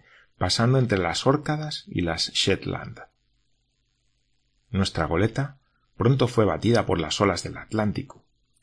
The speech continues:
Hubo de navegar en zigzag para evitar el viento del norte y no sin esfuerzo llegó a las Feroe.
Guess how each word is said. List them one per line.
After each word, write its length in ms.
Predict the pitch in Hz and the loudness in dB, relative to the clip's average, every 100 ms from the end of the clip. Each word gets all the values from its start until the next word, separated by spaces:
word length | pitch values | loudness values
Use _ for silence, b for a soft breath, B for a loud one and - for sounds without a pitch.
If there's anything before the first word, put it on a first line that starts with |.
| _ | _
Hubo 280 | 110 110 101 | 4 6 6
de 100 | 98 | 4
navegar 400 | 82 82 107 123 | 0 -2 2 2
en 100 | 104 | 2
zigzag 560 | 101 87 131 139 135 | 0 0 2 2 0
para 160 | - 92 | 0 0
evitar 300 | 82 - 123 | 0 0 0
el 100 | 98 | 2
viento 340 | 113 139 117 | 2 2 2
del 200 | 101 92 | 2 4
norte 500 | 107 123 - 120 - _ _ _ | 2 2 -2 -8 -8 _ _ _
y 140 | - 101 | -2 4
no 120 | 139 | 4
sin 200 | - 143 | 4 0
esfuerzo 400 | 110 - 139 117 | 0 -2 -2 -2
llegó 260 | 87 82 92 | -4 -2 -2
a 80 | |
las 180 | 78 76 | -4 -6
Feroe. 460 | - 85 101 82 | -6 -2 -2 -4